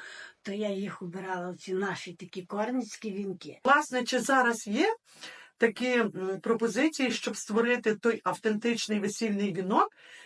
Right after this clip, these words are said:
Speaker 2: що, е, мають бажання молоді саме той традиційний перший вечір весільний провести в такому традиційному,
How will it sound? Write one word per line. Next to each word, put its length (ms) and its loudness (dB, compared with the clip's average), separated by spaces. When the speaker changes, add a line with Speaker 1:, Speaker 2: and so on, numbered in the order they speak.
Speaker 2:
що, 440 2
е, 280 0
мають 480 0
бажання 480 2
молоді 420 2
саме 480 2
той 140 4
традиційний 640 2
перший 380 2
вечір 320 0
весільний 380 -2
провести 440 0
в 60 -6
такому 300 0
традиційному, 840 -2